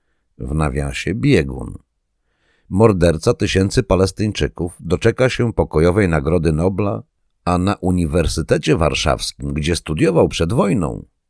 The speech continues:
tablicy pamiątkowej odsłoniętej z wielką pompą przez ambasadora Izraela. Takie są meandry historii pisanej pod dyktando przedstawicieli zabitego narodu, Kainitów.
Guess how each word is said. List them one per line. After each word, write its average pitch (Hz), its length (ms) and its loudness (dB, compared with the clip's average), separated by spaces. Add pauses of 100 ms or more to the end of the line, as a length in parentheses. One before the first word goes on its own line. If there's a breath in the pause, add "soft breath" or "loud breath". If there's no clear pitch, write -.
(160)
tablicy 147 540 0
pamiątkowej 98 920 2
odsłoniętej 107 960 2
z 85 80 0
wielką 90 520 2
pompą 85 560 0
przez 160 320 2
ambasadora 82 600 2
Izraela. 69 720 -4 (1200)
Takie - 320 -2
są 85 220 2
meandry 87 600 2
historii 98 480 -2
pisanej 87 460 -2
pod 135 280 -4
dyktando 95 600 -2
przedstawicieli 82 840 -4
zabitego 80 540 -4
narodu, 65 600 -6
Kainitów. 73 800 -8